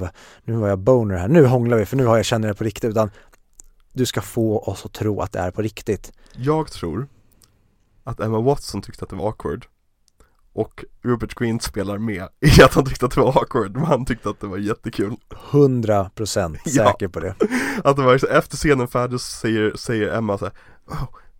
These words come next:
Speaker 2: wasn't that awkward?" Y-, "Yeah, of, of course."
Speaker 1: "Should we do another one?"
Speaker 2: <laughs> Precis, another take. <laughs> Eh, men Voldemort använder The Elder Wand för att förgöra skölden.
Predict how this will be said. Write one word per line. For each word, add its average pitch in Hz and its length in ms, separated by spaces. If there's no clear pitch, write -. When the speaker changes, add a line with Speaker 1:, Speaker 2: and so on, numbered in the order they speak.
Speaker 2:
wasn't - 200
that - 220
awkward?" 139 460
Y-, 226 160
"Yeah, 123 520
of, - 160
of - 140
course." - 480
Speaker 1:
"Should 185 260
we 180 60
do 185 60
another 175 280
one?" 196 280
Speaker 2:
<laughs> 143 180
Precis, 135 440
another 160 260
take. - 180
<laughs> - 640
Eh, 110 300
men 160 180
Voldemort 190 360
använder 139 420
The 135 100
Elder 151 340
Wand 147 280
för 117 120
att - 80
förgöra 139 420
skölden. 120 400